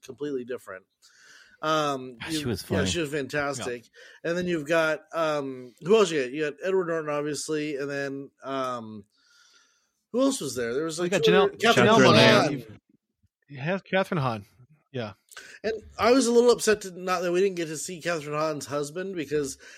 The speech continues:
Speaker 1: in the movie, uh, I think his name is something Dallas. Um, he is a really
Speaker 4: Yes.
Speaker 1: good act-,
Speaker 3: Yeah.
Speaker 1: he's a really good actor, and he blends
Speaker 4: You get
Speaker 1: in
Speaker 4: him a little bit.
Speaker 1: a little bit, but you didn't get him a lot. But you, you really do get to see him, uh, in, in all these other roles.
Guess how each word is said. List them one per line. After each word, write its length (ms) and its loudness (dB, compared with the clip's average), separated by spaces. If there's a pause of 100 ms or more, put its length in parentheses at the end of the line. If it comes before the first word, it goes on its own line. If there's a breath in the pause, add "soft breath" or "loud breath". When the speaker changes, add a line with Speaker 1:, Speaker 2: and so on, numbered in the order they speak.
(140)
Speaker 1:
in 140 -6
the 80 -2
movie, 600 -2
uh, 280 -4
I 40 -6
think 160 0
his 140 -4
name 140 -8
is 240 -6
something 340 -6
Dallas. 680 -4 (380 soft breath)
Um, 300 -4
he 200 -2
is 160 4
a 80 2
really 400 0
Speaker 4:
Yes. 120 -6
Speaker 1:
good 160 6
act-, 180 6
Speaker 3:
Yeah. 60 4
Speaker 1:
he's 100 4
a 100 6
really 360 8
good 240 0
actor, 540 0 (260 loud breath)
and 140 -2
he 160 0
blends 400 2
Speaker 4:
You 60 6
get 160 6
Speaker 1:
in 80 6
Speaker 4:
him 80 6
a 40 10
little 260 10
bit. 360 4
Speaker 1:
a 80 10
little 200 10
bit, 220 4
but 160 -6
you 80 0
didn't 160 0
get 160 8
him 100 2
a 60 0
lot. 340 4
But 120 -6 (100)
you, 260 -4
you 280 -4
really 260 8
do 220 -6
get 220 -6
to 100 -6
see 320 -4
him, 420 -6 (320)
uh, 240 -2
in, 140 -4
in 340 -10
all 140 0
these 160 2
other 180 0
roles. 420 0